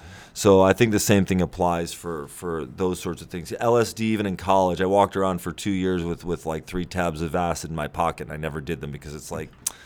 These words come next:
who wants to go through the cramps, and you don't know who the chemist was, and you don't know the purity of it, and even now you can get great purity.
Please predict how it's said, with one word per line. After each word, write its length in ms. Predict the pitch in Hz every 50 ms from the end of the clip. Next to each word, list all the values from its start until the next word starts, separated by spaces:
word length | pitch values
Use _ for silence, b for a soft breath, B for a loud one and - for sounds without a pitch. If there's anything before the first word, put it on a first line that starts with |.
| B B B B B
who 100 | B 135
wants 160 | 147 147 139 139
to 60 | 135
go 80 | 139 131
through 140 | 120 127
the 80 | 113 120
cramps, 540 | 123 - - 123 120 117 117 117 110 - -
and 120 | 113 113
you 60 | 117
don't 160 | 117 117 117 120
know 220 | 123 120 120 117
who 180 | 98 117 120 120
the 120 | 123 123
chemist 380 | 120 117 120 113 113 110 - -
was, 380 | 113 110 110 113 113 107 -
and 80 | 113 113
you 60 | 113
don't 100 | 110 113 117
know 20 |
the 80 | 113 120
purity 500 | - - - 123 120 120 117 113 117 117
of 160 | 113 110 104
it, 60 | 117
and 120 | 113 113 117
even 240 | 120 117 123 117
now 280 | 110 113 113 113 117 117
you 120 | 113 113
can 120 | 107 117 117
get 240 | 107 120 90 101 95
great 260 | 104 113 113 110 110
purity. 480 | - - 160 160 147 127 120 120 113